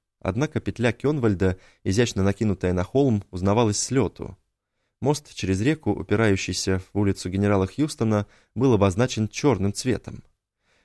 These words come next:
Белая чёрточка, в которую упирался обгрызенный ноготь Йорка, располагалась на противоположной стороне. «Минут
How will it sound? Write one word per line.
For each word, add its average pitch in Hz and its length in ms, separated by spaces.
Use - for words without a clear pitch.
Белая 120 320
чёрточка, - 460
в - 40
которую 101 440
упирался 107 480
обгрызенный 98 460
ноготь 101 360
Йорка, 123 440
располагалась 95 720
на 95 80
противоположной 98 760
стороне. 113 500
«Минут 131 500